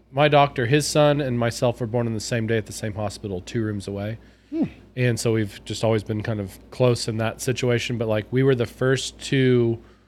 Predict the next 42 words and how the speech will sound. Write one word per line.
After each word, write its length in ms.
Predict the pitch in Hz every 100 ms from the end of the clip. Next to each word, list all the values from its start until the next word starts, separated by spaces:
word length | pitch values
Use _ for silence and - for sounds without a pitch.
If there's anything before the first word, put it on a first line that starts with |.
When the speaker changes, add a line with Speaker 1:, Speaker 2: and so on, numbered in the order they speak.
| _ _ _ _
Speaker 1:
uh, 320 | 120 110 104 98
kids 760 | - 135 127 117 110 - - -
in 180 | 131 117
Oklahoma 640 | 117 - 113 120 117 113
to 160 | 104 107
get 360 | 104 110 - -
the, 460 | 110 104 101 98 107
uh, 420 | 107 92 90 87 92 -
chicken 200 | 113 110
Speaker 2:
Autism? 240 | 117 110 120
Speaker 1:
pox, 280 | 117 - - -
to 80 | 117
get 120 | 110
autism. 440 | 107 98 90 90 90
Speaker 2:
Yeah. 260 | 160 147 131 - - - - - - - - - _ _
Speaker 1:
I 40 | 123
think 160 | 170 170
that's 140 | 160
what 100 | 165
caused 220 | 160 160
my 120 | 143
autism, 540 | 120 107 123 107 107 113 - - -
a 60 |
chicken 300 | - 127 120
pox 220 | 113 107 107
Speaker 2:
Chicken 180 | 131
Speaker 1:
shot. 60 | 110 139 147
Speaker 2:
pox? 100 | - - _ 113
Speaker 1:
Yeah. 160 | 107
In 1040 | 101 101 - _ _ _ _ _ _ _ 120
hindsight, 340 | 135 127 113
I'd 80 | 104
rather 180 | 104 101
just 200 | 92 -
have 140 | 90
chicken 280 | - 87 85
pox, 300 | 87 82 -
I 20 |
think. 260 | 87 90 85 - - 123
Speaker 2:
I 80 |
think 120 | 147 196
I, 260 | 139 127